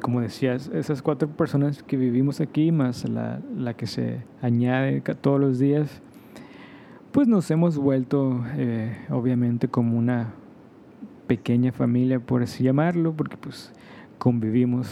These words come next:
juntos todos los días, eh, hacemos las mismas cosas, comemos muchas veces juntos. Incluso yo hoy, como es mi día libre, hice una,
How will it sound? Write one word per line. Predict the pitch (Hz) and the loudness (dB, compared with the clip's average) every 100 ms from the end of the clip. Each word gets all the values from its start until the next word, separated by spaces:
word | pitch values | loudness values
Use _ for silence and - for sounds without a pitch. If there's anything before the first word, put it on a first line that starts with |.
| - | -8
juntos | - 143 135 139 - | -2 0 2 -2 0
todos | 143 135 135 127 | 2 4 4 2
los | 120 | 0
días, | 135 170 180 170 165 160 160 - - - - - - - - - - - | 0 2 4 4 2 0 -2 -10 -20 -20 -20 -20 -20 -20 -20 -20 -14 -6
eh, | 123 | -4
hacemos | 120 107 127 127 120 | -2 0 0 2 0
las | 123 110 | -2 -2
mismas | 113 117 117 | -2 -4 -4
cosas, | - 165 160 151 - 139 139 131 | 2 4 4 0 0 0 0 -2
comemos | - 120 117 113 117 110 | 0 0 2 0 0 -2
muchas | 120 - 117 | -4 -2 -4
veces | 113 - 113 | -6 -10 -8
juntos. | - 165 170 160 151 147 143 143 135 - - | 0 2 2 0 0 0 0 -2 -4 -8 -6
Incluso | 127 117 107 - 120 | -4 -4 -8 -4 -2
yo | 113 113 | 0 0
hoy, | 113 110 117 110 110 110 | 0 -2 -2 -2 -4 -4
como | 117 104 | -4 -2
es | 107 | -2
mi | 120 | 0
día | 123 127 | 0 0
libre, | 127 123 123 120 | 0 0 0 0
hice | 117 - | -2 -2
una, | 113 120 | -4 -6